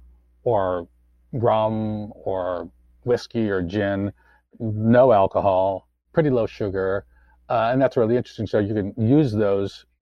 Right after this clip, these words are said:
and create cocktails out of them. I assume you can drink them straight. There's another thing called Big Drop,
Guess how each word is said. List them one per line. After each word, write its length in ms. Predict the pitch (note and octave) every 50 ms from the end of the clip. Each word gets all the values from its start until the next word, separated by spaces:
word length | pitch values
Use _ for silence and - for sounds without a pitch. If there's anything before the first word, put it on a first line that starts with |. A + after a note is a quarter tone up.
| _ _
and 140 | B2 G#2+ G2
create 260 | - - A2 F#2+ F2
cocktails 400 | - F#2+ F#2 - - G2 F#2 F#2+
out 100 | A2 A#2
of 100 | D3 D3+
them. 60 | C#3
I 60 | G2+ F#2
assume 300 | F#2 - - - F#2+ F#2
you 100 | F#2+ F#2+
can 140 | - A2
drink 100 | F#2+ F#2+
them 120 | F#2+ F#2 -
straight. 340 | - - - F2+ F#2 A2 - - - - _ _ _ _ _ _ -
There's 380 | B2 A2 G#2+ G#2 F#2+ F#2+ - - - _ _
another 300 | - A#2+ A2+ A2+ A2+ A#2+
thing 220 | - - A2 A2 G2+
called 340 | - A2+ G2 F#2+ F#2 -
Big 240 | - B2+ A#2 G#2 G2
Drop, 480 | - - G2 G#2+ C3+ D3 G2 G#2 -